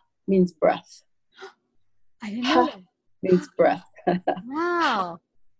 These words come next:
Speaker 1: It's breath. And actually, uh, the ancient traditions are, that's the way the Hi-, Hawaiians greeted each other, was they wouldn't, you know, we handshake or give a hug, but they would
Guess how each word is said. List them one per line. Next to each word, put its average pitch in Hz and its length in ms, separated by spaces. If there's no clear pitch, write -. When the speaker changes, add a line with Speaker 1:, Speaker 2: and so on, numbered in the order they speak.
Speaker 1:
It's 180 140
breath. - 320
And 233 100
actually, 247 640
uh, 202 40
the 180 140
ancient 285 280
traditions 220 440
are, 190 120
that's 175 320
the 208 100
way 196 160
the 180 120
Hi-, 180 300
Hawaiians 175 420
greeted 202 380
each 190 180
other, 196 520
was 175 220
they 196 120
wouldn't, 240 360
you 254 60
know, 233 120
we 285 260
handshake 202 680
or 185 60
give 185 220
a 175 40
hug, 175 320
but 175 120
they 226 120
would 196 220